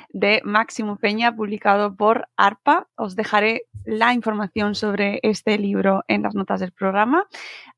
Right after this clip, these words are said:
así como también el programa del que hemos hablado repetidas ocasiones en este podcast, eh, este Somos Tribu con Mati y Arantxa, y que están muy relacionados, a mí me lo parece.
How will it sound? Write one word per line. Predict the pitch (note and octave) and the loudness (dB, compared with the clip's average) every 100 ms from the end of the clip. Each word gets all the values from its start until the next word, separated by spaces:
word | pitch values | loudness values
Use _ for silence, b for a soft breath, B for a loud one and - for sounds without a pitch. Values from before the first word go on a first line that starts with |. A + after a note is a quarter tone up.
| - | -2
así | A3+ D4 | 2 2
como | F#4 E4 | 2 2
también | B3+ B3 D#4+ | 2 2 4
el | C#4+ | 4
programa | A#3 A#3+ B3+ C4+ B3+ | 4 2 4 2 2
del | A3+ A3+ | 2 0
que | A3 G#3+ | 0 2
hemos | G#3+ A3 A3+ | 0 0 0
hablado | G#3 G#3 G#3 G#3 G3+ G3 | 2 2 4 4 4 2
repetidas | G3+ G3 G3 G#3 G#3 | 0 -2 -2 -2 -2
ocasiones | F#3+ F#3 F#3 A#3 G#3+ | -4 -6 -2 -2 -2
en | G3+ | -2
este | G3 - G3 F#3+ F#3+ F#3 | -4 0 2 2 2 4
podcast, | A3 - D4 D4+ G#3+ | 2 4 4 4 0
eh, | F3+ F3+ F3+ | 0 0 -2
este | G3 G#3 | -2 -2
Somos | G3+ G3+ G3 | 0 0 0
Tribu | - G3+ G#3+ A#3+ B B | -2 0 2 0 B B
con | - G3 | -6 0
Mati | G3+ G3+ G3+ | 0 0 -2
y | F#3+ | 0
Arantxa, | F#3+ B3 C#4 D#4+ - B B B _ | 2 2 2 0 -2 B B B _
y | C4 C4 B3 A#3+ A#3 A3 | 0 2 2 2 0 0
que | A#3+ | 0
están | A#3 C#4+ | 2 2
muy | G#3+ | 2
relacionados, | G#3 F#3 F#3+ G3+ G3 G3+ G3+ - | 0 -2 -2 -2 0 0 -2 -4
a | |
mí | G#3 G#3 | 0 2
me | G#3 | 2
lo | G3 | 2
parece. | F#3+ G3+ A3+ D4+ | 2 2 2 -2